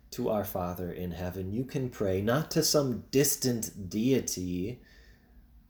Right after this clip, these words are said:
but to your familiar Father. When you're afraid, you can go to your Father in prayer with the same attitude you had when you crawled into bed with Mom and Dad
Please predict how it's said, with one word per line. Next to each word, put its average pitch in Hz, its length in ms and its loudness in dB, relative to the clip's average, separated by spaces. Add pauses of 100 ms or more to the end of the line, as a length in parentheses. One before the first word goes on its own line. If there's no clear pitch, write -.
(240)
but 117 180 -6
to 120 100 -6
your 120 180 -4
familiar 110 500 -2
Father. - 480 -8 (1300)
When 165 200 4
you're 165 140 4
afraid, 156 600 -6 (260)
you 160 180 2
can 151 220 -4
go 165 220 4
to 127 80 4
your 123 160 6
Father 147 440 4
in 117 160 0
prayer 151 280 6
with 120 160 4
the 127 60 2
same 156 300 4
attitude 147 480 2
you 113 120 0
had 120 200 2
when 123 120 2
you 127 80 2
crawled 151 340 4
into 151 160 2
bed 143 300 4
with 110 160 0
Mom 104 240 2
and 92 120 -2
Dad 107 400 0